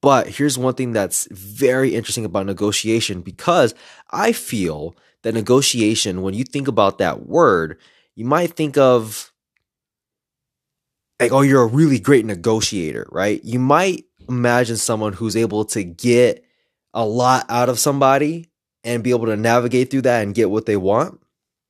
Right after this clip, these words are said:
and get more than maybe the other person should get. It's not that at all. When Grant's negotiating, it's really amazing how he's able to set it up to where the other person wins.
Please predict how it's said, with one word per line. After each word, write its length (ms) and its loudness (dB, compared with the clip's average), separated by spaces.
and 100 -8
get 160 4
more 380 2
than 360 -4
maybe 240 -2
the 120 2
other 140 2
person 520 -4
should 320 0
get. 320 -2
It's 160 -14
not 180 -2
that 160 2
at 100 2
all. 320 2
When 180 -10
Grant's 360 0
negotiating, 920 0
it's 340 -2
really 520 2
amazing 400 -2
how 200 -4
he's 200 -4
able 240 0
to 120 -6
set 400 2
it 220 0
up 340 0
to 140 2
where 600 2
the 300 0
other 240 2
person 540 -4
wins. 680 -2